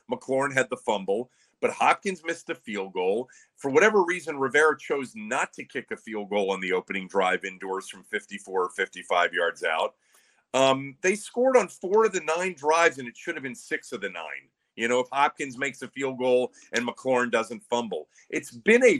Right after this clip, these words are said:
very productive offensive football team over the last month. I, I mean,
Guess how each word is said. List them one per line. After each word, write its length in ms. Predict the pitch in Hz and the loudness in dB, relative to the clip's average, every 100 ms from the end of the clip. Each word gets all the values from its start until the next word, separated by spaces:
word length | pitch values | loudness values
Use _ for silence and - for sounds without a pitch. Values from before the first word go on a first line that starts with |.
| 101 | 4
very 340 | 131 165 165 | 6 6 4
productive 640 | - 123 101 123 - 120 104 | -6 -8 -4 -4 -4 -6 -4
offensive 520 | 107 110 120 110 - - | -4 -4 -8 -10 -12 -10
football 340 | 143 - 117 | -8 -4 -4
team 240 | - 101 90 | -6 -12 -10
over 160 | 90 | -8
the 60 | 87 | -4
last 320 | 87 85 - | -4 -4 -6
month. 220 | 90 87 - _ _ _ | -12 -12 -14 _ _ _
I, 120 | 175 175 | 0 2
I 60 | 170 | 0
mean, 240 | 170 165 | -2 -10